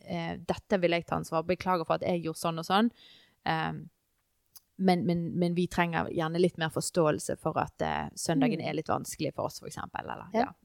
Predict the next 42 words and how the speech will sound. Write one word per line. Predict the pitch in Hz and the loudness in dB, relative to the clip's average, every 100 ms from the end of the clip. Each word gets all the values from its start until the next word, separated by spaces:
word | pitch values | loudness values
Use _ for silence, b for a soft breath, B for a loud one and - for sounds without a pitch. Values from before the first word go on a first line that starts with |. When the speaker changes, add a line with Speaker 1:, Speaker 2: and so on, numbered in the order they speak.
| 190 - B | -16 -12 B
Speaker 1:
ja. | 247 B 214 | -2 B 4
<laughs> | 285 | 8
Speaker 2:
Og | 302 | 12
det | 320 | 12
er | 240 | 12
sånn, | 254 233 | 8 12
det, | 269 220 | 10 12
det | 262 240 226 | 8 8 6
er | |
en | 220 | 4
type | 208 196 190 | 2 0 -2
kommunikasjon. | 196 196 190 - 202 202 | -2 0 0 0 0 4
Den | 202 202 | 4 6
må | 202 - - | 4 2 0
kommunisere | 208 202 185 226 208 | 0 2 6 6 6
i | 185 | 2
etterkant | - 220 - 180 180 | -2 -4 -2 -6 -6
for | - 214 196 | 0 6 6
Speaker 1:
Ja. | 170 | 8
Speaker 2:
å, | 185 180 - _ _ _ _ _ _ 190 | 6 4 -2 _ _ _ _ _ _ 0
eh, | 185 180 180 175 - - | 0 0 -4 -6 -6 0
at | 233 | 10
det, | 294 - | 10 10
noen | 254 285 311 | 8 8 8
ganger | 233 | 6
kan | 208 208 | 4 6
det | 269 | 8
være | 214 190 | 8 6
et | 214 196 | 4 0
behov. | 175 - _ - | -4 -8 _ -4
<clears throat> | - 294 233 190 _ _ _ _ _ | 4 6 6 -2 _ _ _ _ _
At | 208 214 | 0 0
en | 196 | 0
etter | 196 - 226 | -4 -4 -4
en | 202 | -2
se-, | - - 180 | -4 -2 -2
situasjon | 185 196 214 294 330 - _ _ _ | -2 -4 4 4 4 0 _ _ _
kommuniserer. | 240 220 214 214 196 170 - - _ _ _ _ _ - | 2 2 2 4 4 4 -2 -6 _ _ _ _ _ 0
Men | 247 | 8
så | 330 | 10
er | |
det | 214 | 10